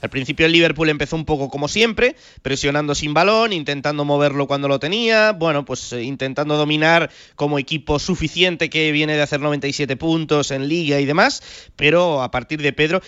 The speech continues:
lo, lo que me gustó de Pedro, además, lo decíamos en la retransmisión, es que no solo hizo sus labores de extremo, sino que media punteaba muchísimo.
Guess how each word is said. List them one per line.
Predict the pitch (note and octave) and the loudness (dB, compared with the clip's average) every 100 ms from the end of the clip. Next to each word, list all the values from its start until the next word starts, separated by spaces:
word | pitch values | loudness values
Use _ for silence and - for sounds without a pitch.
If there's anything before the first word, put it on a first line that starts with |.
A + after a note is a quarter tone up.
| - | -8
lo, | - D3+ D#3 C#3 C#3 | -4 2 2 2 -2
lo | D3+ D#3+ | 0 -2
que | E3+ | 0
me | D#3+ | -2
gustó | D3 D#3+ A#3 | 0 0 2
de | A#3+ | 2
Pedro, | A3+ A3 G3 | 2 2 2
además, | F#3 G3+ G#3+ D#3+ | 2 2 0 -2
lo | D3+ | -2
decíamos | D3+ D3 F#3 F3 | 0 0 -2 0
en | E3+ | 0
la | D#3 | 0
retransmisión, | D3 D3 C#3+ D3 F3+ F3+ | 0 -4 -4 -4 -2 -2
es | - D#3+ | -2 -4
que | F#3 | -2
no | E3+ | -2
solo | D3+ D#3+ D3 | 0 0 0
hizo | C3+ | -2
sus | C#3 C3 | -2 0
labores | C3 C3+ | 2 0
de | A#2+ | -2
extremo, | A#2 - E3+ D3+ | -6 -2 0 0
sino | - C3+ C3 | -2 -4 -2
que | C3 | -2
media | B2+ C3 B2+ | 0 0 0
punteaba | C#3 A#2 B2 D#3 | -2 -2 0 0
muchísimo. | E3 C3 A#2 A2 - G#2 | -2 -6 -6 -6 -6 -10